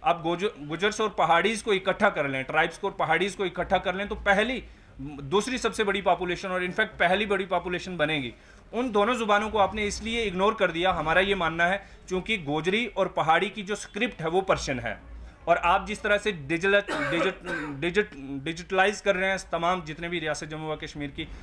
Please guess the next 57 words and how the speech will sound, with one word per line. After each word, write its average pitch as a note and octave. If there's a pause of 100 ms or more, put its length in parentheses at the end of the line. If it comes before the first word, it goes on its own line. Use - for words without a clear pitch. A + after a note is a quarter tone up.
(160)
तारीख E3
की F3
जो E3
मवाद D3
था D3
या C#3+
बाकी D#3
जो F3 (220)
चीज़ें E3+
हैं, D#3+
तो E3+
उसको F3
आप F3+
जिस F3+
तरह F3+
से F#3 (180)
देवनागरी F#3+
के F#3+
अंदर F3+
कर F3
रहे F#3
हैं, F#3
ये E3
भी F3
एक D#3
बड़ी D3+
साजिश D3
है G3 (200)
जिसका E3+
हमें F3
डट D#3
के F3
मुकाबला D#3
करना D3
है। E3+
और D#3+
हमारी D3
गवर्नमेंट D#3+
से F#3
अपील G3+
है C3+ (300)
कि E3
फॉरेस्ट F#3
राइट F#3+
एक्ट F#3+
की G3
इनेक्टमेंट F#3+ (280)
और E3
गोजरी F#3+
and G#3
पहाड़ी F3+
ज़ुबानों D#3+
का, D3+
अ, C3
जो C#3+
है E3
इंक्लूजन E3+